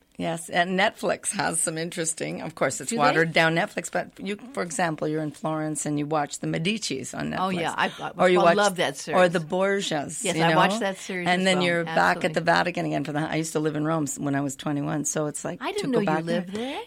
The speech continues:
Speaker 1: Yeah, I've got cousins there, so,
Speaker 2: So you speak
Speaker 1: yeah.
Speaker 2: Italian?
Speaker 1: And not so much anymore, but I
Speaker 2: Oh.
Speaker 1: can get by.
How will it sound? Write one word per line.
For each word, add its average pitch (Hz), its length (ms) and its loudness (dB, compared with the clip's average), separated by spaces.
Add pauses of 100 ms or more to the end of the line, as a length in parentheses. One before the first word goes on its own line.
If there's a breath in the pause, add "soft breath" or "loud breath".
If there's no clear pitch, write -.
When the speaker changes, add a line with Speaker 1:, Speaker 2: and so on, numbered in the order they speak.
Speaker 1:
Yeah, 277 260 0
I've 247 100 -6
got - 160 -2
cousins 226 460 -2
there, 185 240 -2
so, - 180 -6
Speaker 2:
So 185 140 -2
you 254 100 -2
speak 269 440 -4
Speaker 1:
yeah. 247 60 -6
Speaker 2:
Italian? 240 800 -2
Speaker 1:
And - 140 -4
not 185 240 0
so 190 80 0
much 143 240 0
anymore, 131 280 0
but 214 120 0
I 226 80 0
Speaker 2:
Oh. 240 40 -6
Speaker 1:
can 233 200 -2
get 175 160 0
by. 156 300 -4